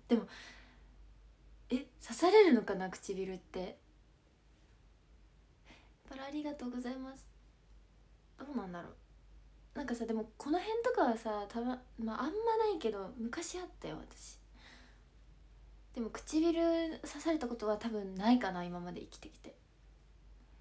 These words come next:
そう、まぶたはね、腫れるよね、刺されると。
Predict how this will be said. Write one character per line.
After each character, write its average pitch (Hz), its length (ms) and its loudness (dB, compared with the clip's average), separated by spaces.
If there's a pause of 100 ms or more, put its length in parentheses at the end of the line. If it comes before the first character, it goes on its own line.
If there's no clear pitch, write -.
(260)
そ - 200 -6
う、 208 40 -2
ま 254 160 8
ぶ 381 120 6
た 277 140 8
は 226 80 10
ね、 202 220 -2
腫 220 80 0
れ 214 100 4
る 214 80 4
よ 208 120 6
ね、 175 360 -8
刺 226 120 -12
さ 214 100 -6
れ 214 120 -6
る 180 100 -12
と。 170 140 -14